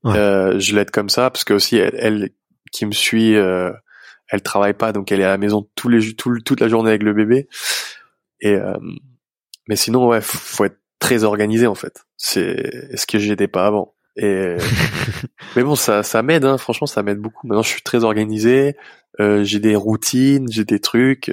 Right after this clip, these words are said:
Speaker 2: Donc c'est, c'est
Speaker 1: Ah, la,
Speaker 2: d'un,
Speaker 1: la,
Speaker 2: d'un
Speaker 1: la
Speaker 2: côté,
Speaker 1: couche à
Speaker 2: d'un
Speaker 1: six heures
Speaker 2: côté.
Speaker 1: du mat, ça, ça cadre, hein.
Speaker 2: Ah ouais, moi, je suis réveillé, maintenant, je suis <laughs> réveillé à six heures et demie, euh... Enfin, j'ai, au début, j'arrivais,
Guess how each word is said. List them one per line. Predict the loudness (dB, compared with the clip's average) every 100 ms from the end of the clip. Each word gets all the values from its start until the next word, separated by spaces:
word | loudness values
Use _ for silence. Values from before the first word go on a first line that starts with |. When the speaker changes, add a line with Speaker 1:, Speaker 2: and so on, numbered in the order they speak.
| -8
Speaker 2:
Donc | -8 -6
c'est, | -2 -2 -2 -6 -12 -14 -14 -14 -18
c'est | -10 -6 -4 -2 -2 -4 -8 -18 -20 _ _ _ _ -20 -20 _ _ -4
Speaker 1:
Ah, | 0
la, | 2
Speaker 2:
d'un, | 4
Speaker 1:
la, | 4 4
Speaker 2:
d'un |
Speaker 1:
la | 2
Speaker 2:
côté, | 2 2
Speaker 1:
couche | 2
à |
Speaker 2:
d'un | 2 2
Speaker 1:
six | 4
heures | 4
Speaker 2:
côté. | 4
Speaker 1:
du |
mat, | 2 2
ça, | 0 0
ça | 0 -2
cadre, | -2 -2 -4
hein. | -6 -6 -2
Speaker 2:
Ah | 2
ouais, | 2
moi, | 2
je | 0
suis | 0 0
réveillé, | 2 2 2
maintenant, | 0 0
je | 0
suis | -2
<laughs> |
réveillé | -2 -2 -2 0 0
à |
six | 0 -2 0 2
heures | 2
et | 0
demie, | 0 0 2
euh... | 2 -2 -10 -12 -8 -8 -8 -10 -14 -20 _ _ -14 -12 -10 -12 -10
Enfin, | -4 -2 -2 -6 -12 -20 _ _ -6
j'ai, | -4 -4 _
au | -4 0
début, | 2 2
j'arrivais, | 0 0 -2